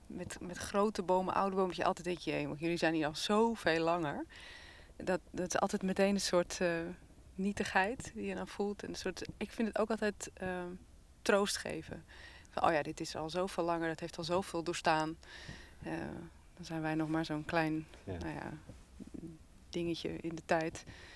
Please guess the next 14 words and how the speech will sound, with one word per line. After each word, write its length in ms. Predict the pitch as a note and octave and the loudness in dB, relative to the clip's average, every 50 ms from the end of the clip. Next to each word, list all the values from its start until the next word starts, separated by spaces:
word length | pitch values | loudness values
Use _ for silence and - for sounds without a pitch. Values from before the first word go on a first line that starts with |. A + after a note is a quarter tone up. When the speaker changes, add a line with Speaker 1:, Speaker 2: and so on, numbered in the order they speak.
| - - - - - - - - - | -18 -20 -20 -20 -20 -20 -14 -8 -6
Speaker 1:
Ehm, 340 | F3 F3 E3+ E3 E3 - - - - - - - - - - - - - - - | -2 -2 0 0 0 -2 -4 -6 -10 -12 -14 -16 -18 -20 -20 -20 -20 -20 -20 -12
dus 180 | - E3+ F3 D#3+ | -6 -2 0 2
dat 120 | G3+ G3 | 2 2
vind, 140 | - G#3 F#3+ | 2 2 2
ik 80 | - - | 2 2
zoek 180 | - G3+ - | 2 2 4
altijd 360 | - C#3+ D#3+ F#3 - G3 F#3+ - | 6 8 8 8 6 2 0 0
sowieso 500 | G#3 F#3+ E3 F3 F#3 F#3 F#3 F3 F3+ F3 | 0 0 0 2 4 4 4 4 2 0
de 100 | F3+ F3 | -2 -2
natuur 360 | F3 F3 - F#3+ F#3+ F#3 - | -2 -2 -2 -2 -2 0 0
op, 180 | F3 F3+ - | -2 -2 -2
omdat, 500 | - E3 F3+ F3+ - F#3 G3 - - - - - | -4 -4 -2 2 2 2 4 2 0 -2 -2 -4
eh, 120 | - - - - - - - - - - - - - - - - - - - - | -6 -6 -6 -6 -6 -6 -8 -8 -10 -14 -16 -18 -18 -18 -20 -20 -20 -20 -18 -16
eh, 140 | - - | -14 -12